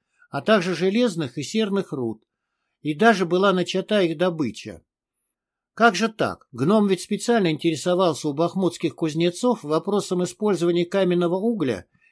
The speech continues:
и выяснил, что никто каменным углем не пользуется. Да и его добычи в тех местах сохранились только предания старины глубокой.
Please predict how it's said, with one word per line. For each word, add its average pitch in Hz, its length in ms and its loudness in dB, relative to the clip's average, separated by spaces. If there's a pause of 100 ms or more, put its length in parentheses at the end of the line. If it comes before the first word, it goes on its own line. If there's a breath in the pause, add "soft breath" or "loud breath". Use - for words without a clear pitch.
и 151 120 2
выяснил, 180 460 2
что - 180 -4
никто 185 360 0
каменным 185 500 2
углем 196 320 2
не 190 120 2
пользуется. 135 840 -2 (600)
Да 160 120 4
и 170 100 8
его 185 280 4
добычи 202 500 2
в - 80 -12
тех 170 220 0
местах 151 420 -4
сохранились 185 640 0
только 180 300 0
предания 180 500 2
старины 190 460 0
глубокой. 143 680 -2